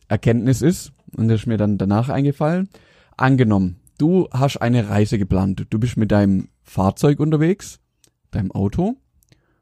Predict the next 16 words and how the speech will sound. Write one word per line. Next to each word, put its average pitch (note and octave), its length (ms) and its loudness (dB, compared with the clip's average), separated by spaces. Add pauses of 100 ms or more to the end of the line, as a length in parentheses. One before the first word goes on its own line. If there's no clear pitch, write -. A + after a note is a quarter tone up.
(120)
und C3 200 0
befindest C3+ 440 2
dich - 140 -4
auf A#2+ 240 0
einer A2 240 2
Route. A2 580 2 (220)
Du A#2 80 -2
nimmst, A#2+ 380 0
was G#2+ 160 -2
weiß G#2 140 -2
ich, D#3+ 120 -2
irgendein G#2+ 280 2
Navigationssystem, D#3 1500 -2
sei A2 240 0
dahingestellt G#2 540 -2
welches, C3 360 -2